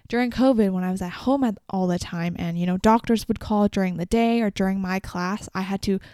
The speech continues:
literally drop everything that I was doing to help out my family, which is fine. Like, I totally am okay with doing it, but it just gets kind of annoying and also taxing on me because now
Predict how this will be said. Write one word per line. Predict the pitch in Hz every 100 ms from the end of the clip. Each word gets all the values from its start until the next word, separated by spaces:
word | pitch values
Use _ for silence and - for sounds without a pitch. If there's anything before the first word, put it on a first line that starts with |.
| -
literally | 226 262 240 214
drop | 202 196
everything | 196 185 190 196 190
that | 180
I | 175
was | 180 180
doing | - 175 180 202
to | 214 - 180 - - - - _
help | - 185 190 -
out | - 180 - _ -
my | 190
family, | 180 156 170 202 247 -
which | 208 196 - - - _ _ _ _ _ _ -
is | 202 -
fine. | - 160 165 262 311
Like, | 208 -
I | 185 190 -
totally | - 175 175
am | 180 180
okay | 185 - 180
with | 170 180
doing | - 190 190
it, | 226
but | 226 202
it | 202
just | 196 -
gets | - -
kind | - - -
of | -
annoying | 190 185 170 180 190 220
and | 226
also | - - 208 - -
taxing | - - 202 - 254 247
on | 262 262
me | 269 269
because | 269 220 190 220
now | 190 165 190